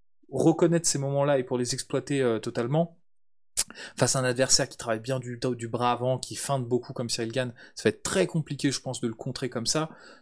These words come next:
Donc, euh, il va falloir vraiment sélectionner les moments où il peut contrer Cyril Gane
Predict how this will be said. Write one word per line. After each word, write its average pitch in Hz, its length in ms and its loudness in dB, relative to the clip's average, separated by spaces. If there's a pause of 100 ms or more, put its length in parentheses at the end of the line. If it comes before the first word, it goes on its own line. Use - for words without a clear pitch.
Donc, 120 280 4
euh, 117 260 6
il 123 140 -4
va 127 80 4
falloir 151 320 2
vraiment 139 240 4
sélectionner 151 500 2
les 143 140 2
moments 139 300 2
où 135 100 2
il 127 80 -2
peut 131 100 -2
contrer 156 640 0 (320)
Cyril 139 400 2
Gane 156 400 2